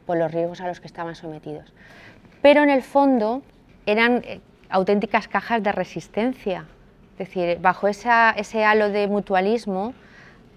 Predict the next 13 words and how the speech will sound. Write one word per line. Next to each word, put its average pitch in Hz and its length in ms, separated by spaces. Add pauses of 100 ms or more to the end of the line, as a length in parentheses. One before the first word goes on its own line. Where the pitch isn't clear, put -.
tenían 196 260
el 202 260
germen 220 380
sindicalista 208 720
y 233 40
el 196 80
germen 196 300
reivindicativo 190 720
y 220 60
el 185 80
germen 185 300
revolucionario, 170 840
como 156 460